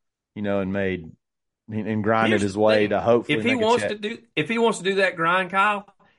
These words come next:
Speaker 2: he can do that. He's twenty friggin' two years old. If he wants to, it, to play on Live for the next six years, if it lasts that long,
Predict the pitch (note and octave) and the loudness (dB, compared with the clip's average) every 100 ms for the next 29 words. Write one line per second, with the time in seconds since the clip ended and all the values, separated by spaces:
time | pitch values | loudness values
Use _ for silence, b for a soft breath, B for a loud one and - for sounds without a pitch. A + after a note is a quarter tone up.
0 | b F#3 F#3 E3+ F3 C3+ A#2+ - - G3 | b -2 0 2 2 2 0 -6 -4 -2
1 | G3 F3 F3+ E3+ D#3 D3+ D#3 C#3+ C3 C3 | -2 -4 -4 -4 -4 -4 -4 -4 -4 -2
2 | A#2+ F#2+ A2+ A2+ F#3 F#3 F3+ F3+ C#3 C3+ | -2 -4 -10 -6 -4 -2 -2 -2 -4 -4
3 | C3+ - - - E3 E3+ D3 C3 D#3 D#3 | -8 -10 -18 -6 -2 0 0 0 0 -2
4 | D3+ D#3+ D3+ - F3 F3 E3+ F3+ F3 C#3+ | -4 -4 -4 -6 -6 -4 -2 -2 -2 -4
5 | C3+ A#2+ A2+ C#3+ D3 E3 D#3 D#3 F3 E3+ | -4 -4 -2 -2 0 -2 -2 -2 -2 -6